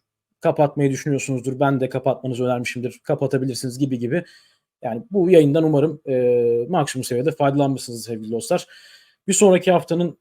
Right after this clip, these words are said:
yayında görüşmek üzere diyelim. E, on beşinci hafta Spor Toto değerlendirmelerinde de karşınızda olmak dileğiyle. Kendinize çok iyi bakın.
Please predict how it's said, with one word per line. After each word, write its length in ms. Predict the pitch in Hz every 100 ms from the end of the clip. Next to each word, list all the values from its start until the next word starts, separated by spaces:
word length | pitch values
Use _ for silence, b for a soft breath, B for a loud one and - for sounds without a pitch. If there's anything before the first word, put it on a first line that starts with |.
| 143
yayında 360 | 151 160 160
görüşmek 460 | 139 139 147 175 156
üzere 240 | 160 165
diyelim. 300 | 156 165 180
E, 340 | 127 127 127 131
on 220 | 165 139
beşinci 320 | 127 131 123
hafta 240 | 123 - 113
Spor 280 | - 143
Toto 280 | 131 117 131
değerlendirmelerinde 720 | 131 127 120 117 117 117 123
de 140 | 143 160
karşınızda 440 | 151 131 131 117
olmak 320 | 120 120 110
dileğiyle. 180 | 120 147
Kendinize 260 | 147 135 120
çok 240 | 143 135
iyi 80 | 117
bakın. 280 | 117 -